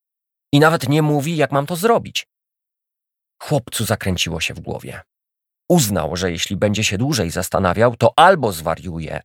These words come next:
albo zemdleje. Starając się nie myśleć o niczym, ruszył na górę.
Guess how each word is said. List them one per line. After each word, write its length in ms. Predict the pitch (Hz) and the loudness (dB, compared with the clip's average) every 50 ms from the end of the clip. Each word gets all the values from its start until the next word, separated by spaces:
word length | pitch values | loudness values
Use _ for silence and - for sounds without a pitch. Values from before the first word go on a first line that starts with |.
| - | 2
albo 300 | - 139 131 127 120 151 | 4 4 4 4 2 -2
zemdleje. 580 | 135 143 147 175 180 196 - - - - 98 - _ _ _ _ _ _ _ _ _ _ _ _ _ _ _ _ _ _ _ - | -2 -2 -4 -4 -4 -4 -6 -6 -8 -16 -18 -20 _ _ _ _ _ _ _ _ _ _ _ _ _ _ _ _ _ _ _ -8
Starając 680 | - - - - 107 113 139 143 143 120 98 92 - - | -8 -4 0 0 2 2 2 2 2 0 0 -2 -2 -4
się 380 | - - - - 95 95 92 | -4 -4 -2 -2 -2 -2 0
nie 140 | 98 110 113 | 0 2 2
myśleć 420 | 120 120 113 - - - - - | 2 2 2 0 -2 -4 -8 -12
o 100 | - - | -10 -6
niczym, 420 | 82 85 90 - - 120 113 113 107 - _ _ _ _ _ _ _ - | -6 -4 -4 -2 0 0 0 0 -2 -4 _ _ _ _ _ _ _ 2
ruszył 440 | 110 127 135 123 - - 92 82 87 | 4 4 4 4 0 -2 -2 -2 -2
na 120 | 85 82 | -2 -4
górę. 300 | 78 - 67 - - - | -4 -6 -10 -12 -12 -14